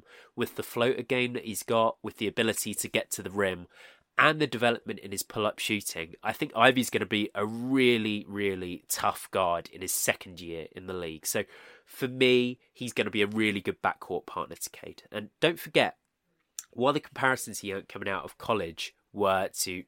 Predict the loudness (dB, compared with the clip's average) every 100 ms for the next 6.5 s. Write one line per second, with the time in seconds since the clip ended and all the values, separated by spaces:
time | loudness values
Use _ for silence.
0 | 0 4 4 4 2 0 0 -6 -2 -2
1 | -2 -2 -4 -6 -10 -20 _ _ -6 2
2 | 4 4 2 0 4 4 2 -2 -2 -2
3 | -4 0 2 2 2 0 2 8 8 8
4 | 4 4 0 2 2 0 -6 -6 0 2
5 | 2 -2 -6 -4 -4 -4 -6 -8 -10 -8
6 | -8 -10 -14 -16